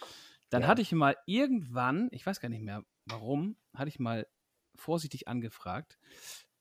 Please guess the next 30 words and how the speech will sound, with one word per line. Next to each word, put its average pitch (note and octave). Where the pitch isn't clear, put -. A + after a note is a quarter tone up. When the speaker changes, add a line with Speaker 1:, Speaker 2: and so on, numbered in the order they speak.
Speaker 1:
„Was C3+
ist A#2+
denn G#2+
los B2
da, F#3
ne? D3
Seid C3+
ihr C#3+
noch B2
am A2
Start? D3+
Wann C3+
kommt -
denn F#2
was?“ -
Und A2+
dann D3
hat -
mir, C#3
glaub B2+
ich, -
sogar G#2+
der A2+
Walle D#3
geantwortet E3+
per E3
Mail, E3
„Es -
dauert C#3
auf -